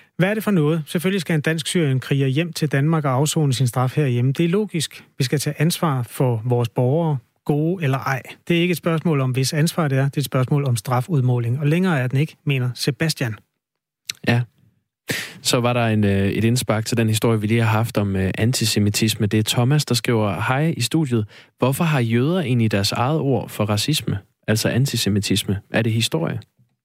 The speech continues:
Speaker 2: Det er egentlig interessant nok.
Speaker 1: Det er du, kan vi det lige undersøge, mens der er nyheder? Det er der lige om lidt. Der er et... Øhm,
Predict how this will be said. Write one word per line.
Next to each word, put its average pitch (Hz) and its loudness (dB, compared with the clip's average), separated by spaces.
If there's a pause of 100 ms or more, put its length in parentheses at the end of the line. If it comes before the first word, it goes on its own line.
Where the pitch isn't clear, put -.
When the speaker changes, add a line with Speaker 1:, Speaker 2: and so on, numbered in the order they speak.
(160)
Speaker 2:
Det 107 2
er 107 2
egentlig 104 2
interessant 127 0
nok. 127 0 (500)
Speaker 1:
Det 175 2
er 160 -4
du, 139 -4 (460)
kan 139 0
vi 139 0
det 139 0
lige 165 0
undersøge, 165 0
mens 151 0
der 139 0
er 131 2
nyheder? 143 2
Det 139 -4
er 147 0
der 151 0
lige 147 0
om 151 0
lidt. 147 -2 (640)
Der 165 2
er 165 0
et... 185 -2
Øhm, 151 2